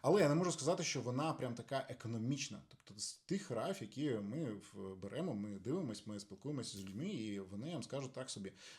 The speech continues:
економлять, але економлять точно. Тобто вони не показують той результат, який... Прописаний прямо в технічних характеристиках, що там чотири чи три, п'ять вони будуть жрати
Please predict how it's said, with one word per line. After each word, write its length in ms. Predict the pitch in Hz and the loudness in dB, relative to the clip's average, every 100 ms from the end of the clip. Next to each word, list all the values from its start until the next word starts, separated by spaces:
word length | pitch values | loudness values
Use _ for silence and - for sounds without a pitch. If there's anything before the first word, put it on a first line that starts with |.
| - | -10
економлять, 500 | 104 123 233 202 - | -2 0 2 0 0
але 200 | 127 139 | 2 4
економлять 520 | 123 - 127 202 165 | 2 -2 -2 -2 -2
точно. 340 | - 170 - 101 - | 2 2 0 -8 -12
Тобто 220 | 117 - | -8 -2
вони 180 | 123 196 | 2 4
не 100 | 151 | 2
показують 440 | 120 180 147 120 | 0 -2 0 0
той 120 | - 147 | 2 4
результат, 440 | 120 127 208 220 | 4 0 -4 -6
який... 340 | 135 175 185 107 101 - - | -4 0 0 0 -6 -16 -14
Прописаний 440 | - - 196 117 101 | -4 -2 -2 -2 -4
прямо 180 | 156 - | -4 -4
в 60 | |
технічних 400 | - - 139 - | -6 -8 -8 -8
характеристиках, 560 | 120 123 127 - 101 - | -8 -4 -2 -4 -10 -14
що 240 | - - - | -12 -14 -14
там 100 | 113 | -10
чотири 600 | - - - 135 113 104 - | -10 -10 -8 -8 -6 -8 -10
чи 160 | - | -10
три, 340 | - - 139 104 | -8 -4 -2 -4
п'ять 440 | - 147 135 - | -4 -4 -4 -4
вони 200 | 110 117 | -8 -8
будуть 300 | 113 127 104 | -6 -6 -6
жрати 400 | 107 120 127 - | -8 -6 -8 -10